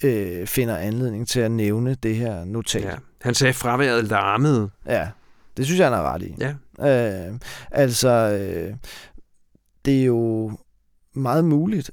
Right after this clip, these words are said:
Speaker 1: at Jesper Gori anser det her notat for dødt og borte, men, øh, der er stort set ikke noget på skrift. Så det er lidt underligt ikke at sende det med og forklare, øh,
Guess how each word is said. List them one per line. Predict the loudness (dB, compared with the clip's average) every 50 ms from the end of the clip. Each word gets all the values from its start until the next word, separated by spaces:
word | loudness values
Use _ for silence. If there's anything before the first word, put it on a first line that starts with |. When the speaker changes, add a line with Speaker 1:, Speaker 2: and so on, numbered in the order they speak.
| -8
Speaker 1:
at | -6 -6 -4 -2
Jesper | -4 -4 -4 -4 -6 -6
Gori | -4 -2 -2 0 2 2 0 0 -2
anser | -2 -2 -2 -2 -2 0 0 0 0
det | 0 0 0 2
her | 2 0 0 -2
notat | -2 -6 -6 -2 0 0 0 0 -2
for | -6 -2 0 2 2 2 2 0 -4 -4 _ 2
dødt | 2 2 2 0 -6 _ 0
og | 0 0 0
borte, | 2 0 0 0 -2 -4 -4 -6 -8 -8
men, | -6 -4 -2 -2 -2 -2 -4 -6 -6 -6
øh, | -6 -4 -2 0
der | 0
er | 2 2 2 0
stort | 0 0 -2 0 0 0 0
set | -2 -2 -2
ikke | -2 -2 0 2
noget | 2 4 4 4 2 0
på | -2 -4
skrift. | -4 -4 -4 -6 -8 -8 -8 -12 -18 -20 -20 -20 -20 -20 -20 -20 -18 -12
Så | -8 -6 -4
det | 0 0 2
er | 4
lidt | 4 4 6 6
underligt | 6 4 4 4 2 2 2 2 0 2
ikke | 0 2 2 2
at | 2
sende | 2 0 0 0 0
det | 0 0
med | 0 2 2 2 2
og | 0 0 0 0
forklare, | 0 -2 -4 -4 -2 0 0 0 0 0 -2 -2 -2 -2 -4 -4
øh, | -6 -6 -8